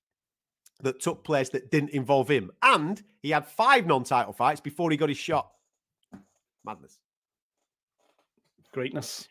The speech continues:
Speaker 2: is what it is.
Speaker 1: So,
Speaker 2: Never mind
Speaker 1: absolute
Speaker 2: madness.
Speaker 1: greatness. Mate, people dog on Izzy. People give him shit all the time, yeah? That,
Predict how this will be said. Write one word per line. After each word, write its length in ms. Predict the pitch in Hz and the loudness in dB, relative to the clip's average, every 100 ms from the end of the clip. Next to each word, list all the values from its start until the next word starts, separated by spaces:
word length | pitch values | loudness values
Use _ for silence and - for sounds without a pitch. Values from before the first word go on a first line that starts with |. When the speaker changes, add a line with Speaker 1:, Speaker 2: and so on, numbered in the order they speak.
| 254 | -18
Speaker 2:
is 140 | 113 | -14
what 140 | 131 117 | -10 -8
it 60 | |
is. 40 | 110 | -2
Speaker 1:
So, 160 | 208 147 | -2 -2
Speaker 2:
Never 140 | 123 | -8
mind 120 | 139 | -8
Speaker 1:
absolute 440 | 262 294 - 403 - | -4 -4 0 0 0
Speaker 2:
madness. 60 | |
Speaker 1:
greatness. 320 | 262 170 123 180 | -2 -4 -6 -4
Mate, 340 | 247 - - | -2 -2 -6
people 300 | 247 254 254 | -12 -10 -10
dog 260 | 175 220 220 | -4 -4 -2
on 220 | 190 117 - | -4 -6 -12
Izzy. 280 | 120 113 139 | -14 -12 -10
People 260 | 202 196 | -10 -10
give 140 | 175 185 | -10 -8
him 120 | 170 | -10
shit 220 | 156 180 | -8 -8
all 140 | 165 | -8
the 60 | 143 | -10
time, 320 | - 185 151 | -10 -8 -8
yeah? 160 | 87 110 151 _ _ _ _ _ _ _ _ | -10 -12 -14 _ _ _ _ _ _ _ _
That, 260 | 135 202 | 4 4